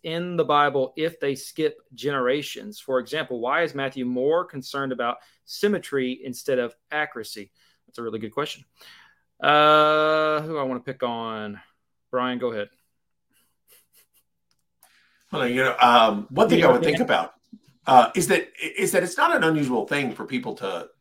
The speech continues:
Speaker 2: to do that, even amongst ourselves. If I said, "Hey, you know, my ancestor is, I don't know, um, Samuel Clemens," you know, something like that, I'm,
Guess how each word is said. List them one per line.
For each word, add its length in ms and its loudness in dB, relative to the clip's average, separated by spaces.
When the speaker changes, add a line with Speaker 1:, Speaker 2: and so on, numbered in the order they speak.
Speaker 2:
to 100 -10
do 160 -2
that, 200 -2
even 160 -4
amongst 300 -6
ourselves. 460 -8
If 100 -14
I 140 4
said, 240 -2
"Hey, 440 0
you 100 -4
know, 120 -2
my 160 4
ancestor 720 0
is, 600 -2
I 140 -6
don't 160 -8
know, 260 -12
um, 380 -16
Samuel 480 -4
Clemens," 600 -16
you 100 -14
know, 240 -14
something 320 -10
like 220 -10
that, 180 -4
I'm, 320 2